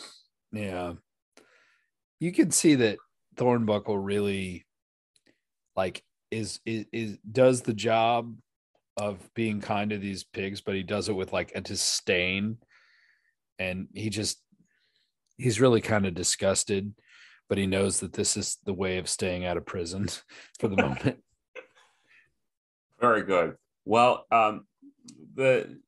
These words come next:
Speaker 2: y-, you know, it doesn't take super long to take care of the pigs, but, uh, Wallach just, he makes a big ordeal of it. It ends up being half his morning, whether you finish in twenty minutes or not. But it is about eleven o'clock, though, in the morning,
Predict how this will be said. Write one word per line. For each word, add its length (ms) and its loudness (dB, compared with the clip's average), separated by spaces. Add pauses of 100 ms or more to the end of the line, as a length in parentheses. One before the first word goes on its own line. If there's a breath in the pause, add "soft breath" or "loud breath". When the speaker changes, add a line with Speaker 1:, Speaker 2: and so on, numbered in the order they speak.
(120)
Speaker 2:
y-, 120 -6
you 240 0
know, 220 4
it 160 0
doesn't 200 4
take 220 0
super 400 0
long 320 2
to 80 -8
take 280 -4
care 140 4
of 60 0
the 80 -4
pigs, 440 -2
but, 240 2
uh, 200 6
Wallach 500 6
just, 160 -6 (140)
he 160 -2
makes 340 4
a 80 4
big 320 0
ordeal 480 0
of 100 -2
it. 160 0
It 60 2
ends 160 0
up 160 2
being 240 2
half 400 -2
his 180 -6
morning, 500 0
whether 280 4
you 160 -2
finish 340 -4
in 80 -8
twenty 280 -2
minutes 320 -4
or 60 -2
not. 340 2
But 200 4 (300 loud breath)
it 100 6
is 160 6
about 320 6
eleven 420 4
o'clock, 580 -2
though, 420 2
in 80 -6
the 60 -6
morning, 560 -2